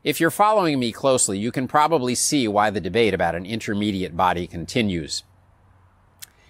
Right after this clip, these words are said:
It continues because the evidence is not as clear as we might like it to be.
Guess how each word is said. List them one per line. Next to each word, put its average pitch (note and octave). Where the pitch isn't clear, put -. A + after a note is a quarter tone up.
It C3+
continues C#3+
because G#2+
the G#2+
evidence A2+
is G2+
not G#2+
as A2+
clear F#2+
as E2+
we F#2
might F#2
like F2
it F2
to E2
be. E2